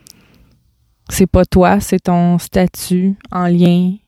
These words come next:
avec ton travail, avec ta famille, avec tes amis. Mais t'es qui, toi, réellement, au fond de toi ? Tu sais, dans ton essence, là. Si, euh,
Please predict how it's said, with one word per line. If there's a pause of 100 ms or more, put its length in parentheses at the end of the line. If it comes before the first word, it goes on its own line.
(160)
avec
ton
travail,
avec
ta
famille,
avec
tes
amis. (920)
Mais
t'es
qui,
toi, (680)
réellement, (180)
au
fond
de
toi ? (1600)
Tu
sais,
dans
ton
essence,
là. (2000)
Si,
euh,